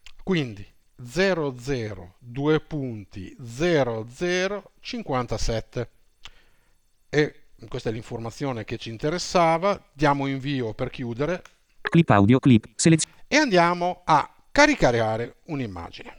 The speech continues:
Speaker 1: Command Shift I.
Speaker 2: Importa immagine come clip. In dialogo, avviso, campo di testo modificabile. Vuoto. Durata clip immagine.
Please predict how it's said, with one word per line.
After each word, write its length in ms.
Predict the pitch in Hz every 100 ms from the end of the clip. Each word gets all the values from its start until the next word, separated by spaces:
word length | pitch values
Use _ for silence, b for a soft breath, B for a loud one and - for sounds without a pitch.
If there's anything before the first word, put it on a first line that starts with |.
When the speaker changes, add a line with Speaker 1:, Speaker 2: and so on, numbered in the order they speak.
| - _ _
Speaker 1:
Command 580 | - 220 226 220 220 214 -
Shift 580 | - 156 147 - - - _ _
I. 200 | 131 113 - _ _ - _ -
Speaker 2:
Importa 340 | 151 170 170
immagine 300 | 165 139 160
come 160 | 160 160
clip. 300 | 131 98 - -
In 80 | 147
dialogo, 320 | 139 107 110 135
avviso, 340 | 135 104 127
campo 260 | 165 170 160
di 80 |
testo 220 | 151 135 160
modificabile. 580 | 156 160 110 87 85 - -
Vuoto. 380 | 135 98 85 _
Durata 280 | - 160 165
clip 200 | 151 147
immagine. 560 | 165 104 90 85 -